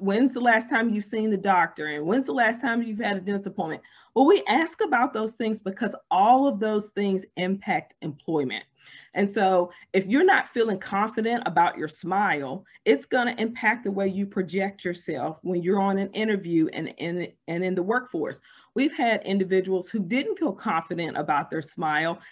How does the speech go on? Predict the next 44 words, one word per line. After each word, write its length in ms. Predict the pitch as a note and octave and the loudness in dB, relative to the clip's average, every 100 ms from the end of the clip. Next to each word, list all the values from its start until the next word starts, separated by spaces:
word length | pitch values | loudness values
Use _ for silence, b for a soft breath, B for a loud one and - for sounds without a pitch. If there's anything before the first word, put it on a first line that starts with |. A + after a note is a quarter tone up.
| B | B
and 160 | A3 B3+ | 0 2
they 80 | |
wouldn't 260 | C4 D4+ C#4 | 4 2 2
even 200 | C#4 C4 | 2 2
engage 580 | C4 A3+ B3+ C4+ D#4+ - | 2 2 2 2 2 0
in 180 | - G#3+ | -2 -4
an 120 | G3 | -2
interview 480 | F3+ F#3 D#3 C3+ G#2 | -2 0 0 -4 -4
just 340 | D#3 B3+ B3+ | -2 -2 -2
because 400 | B3+ B3 A3 G#3 F3+ | -6 -2 -2 -2 -2
that 260 | F#3+ G#3 | 0 0
was 180 | - G3 | 0 -2
a 120 | F3+ | -2
barrier 600 | E3+ D3 F#3 F#3 E3+ E3 | -2 0 0 2 0 -2
to 260 | E3 - D#3 | -6 -6 -8
employment. 580 | - D3+ - E3+ C#3+ - | -8 -10 -6 -6 -6 -8
And 120 | - F#3 | -8 -4
so 140 | F#3 | -2
we're 320 | F3+ G#3 D4+ | -2 -2 -2
all 300 | - G#3 A#3 | 0 0 0
about 360 | A#3 G3 F#3 - | 0 2 2 2
reducing 680 | E3 D3 F#3 G#3+ G3+ E3+ - | -2 -4 -4 -4 -4 -6 -4
any 260 | G3+ A#3 C#4+ | 0 2 2
barrier 420 | G#3 G3 F#3+ F#3 | 2 2 2 0
to 220 | F3+ G#3 - | -2 -6 -6
employment. 680 | D#3 - D4 B3 D#3 D3+ - B B B | -8 -6 -2 0 0 -2 -6 B B B
And 100 | G3 | -4
so 140 | G3+ A#3 | 0 0
we 160 | A#3+ | 0
work 240 | A#3+ A3 F#3 | 0 -2 -4
specifically 680 | - G3 B3+ B3 C#4 A#3+ A#3 | -6 -6 -4 -4 -4 -4 -4
through 200 | G#3+ G#3+ | -4 0
that 240 | G3+ - | 0 0
intake 360 | G3 G3 F#3 F3+ | -2 -2 -4 -6
assessment 540 | E3+ F3 E3 F#3+ - | -8 -8 -6 -6 -8
to 140 | - F3+ | -4 -4
identify 800 | D#3+ F3 G3+ A#3+ A#3+ G3+ F3 E3+ B B - | 0 0 2 0 2 2 4 2 B B 0
what 240 | F3+ A#3 | 2 4
are 160 | B3 G3+ | 4 2
the 100 | D#3 | -2
strengths 460 | - F#3+ G3 A#3+ | -4 0 0 2
of 120 | F4 B3+ | -2 0
that 180 | D#4 | -2
individual, 800 | - C#4 C#4 C#4+ C4+ C#4 C#4+ D4 | 0 0 0 0 -2 0 -2 -4